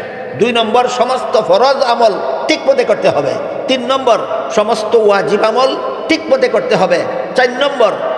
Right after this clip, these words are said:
সমস্ত সুন্নতে মুআক্কাদা আমল ঠিক মতে করতে হবে। সাইটটা ঠিক করার পরে সহিহ বুখারী শরীফের হাদিসে উল্লেখ আছে,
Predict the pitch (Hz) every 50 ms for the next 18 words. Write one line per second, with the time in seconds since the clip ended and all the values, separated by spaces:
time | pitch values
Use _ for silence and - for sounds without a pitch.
0 | - - - 214 220 226 220 - - - 233 - - 240 254 247 240 233 233 220
1 | - 214 202 190 - 202 185 - - - 180 185 196 220 220 220 208 202 190 180
2 | 160 - - - - - 285 294 285 - 233 240 - 220 185 196 175 - 185 160
3 | 165 156 151 143 - - - - - - - - 214 226 - - - - 247 262
4 | 254 254 262 254 - - - 240 226 226 240 262 262 - 240 247 247 247 247 269
5 | 285 330 359 - - - - - - - 233 220 214 254 247 226 226 220 240 226
6 | 233 - 240 233 214 190 214 202 165 185 - - 254 247 - 240 247 233 233 233
7 | 226 - 214 - - 214